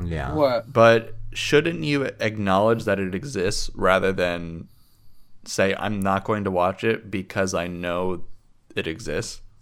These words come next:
Speaker 1: Uh, depends on your mental well-being.
Speaker 3: Mm.
Speaker 1: Like, some depressed people shouldn't watch stuff that makes you more depressed, I guess.
Speaker 3: Right, right, right.
Speaker 1: Oh.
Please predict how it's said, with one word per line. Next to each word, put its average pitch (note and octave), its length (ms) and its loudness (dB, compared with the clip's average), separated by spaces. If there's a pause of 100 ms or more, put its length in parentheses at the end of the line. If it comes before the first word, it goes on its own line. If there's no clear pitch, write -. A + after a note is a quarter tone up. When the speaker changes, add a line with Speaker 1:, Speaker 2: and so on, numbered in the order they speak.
(1300)
Speaker 1:
Uh, C#3+ 540 10 (180)
depends C#3+ 440 6
on C3 160 10
your A2+ 120 8
mental G2+ 440 6
well-being. F#2+ 720 4 (840)
Speaker 3:
Mm. - 80 -8
Speaker 1:
Like, G#2 380 2 (460)
some B2+ 520 6
depressed A2+ 480 4
people F#2 280 -2
shouldn't E2+ 380 -2
watch E2+ 340 -2
stuff F2 240 -2
that D2+ 160 -4
makes E2+ 280 -6
you D#2+ 60 -8
more F2 240 -4
depressed, E2 560 -6
I E2 120 -6
guess. E2 420 -6 (280)
Speaker 3:
Right, - 340 -10
right, - 200 -14
right. - 200 -16 (640)
Speaker 1:
Oh. C#2 220 -8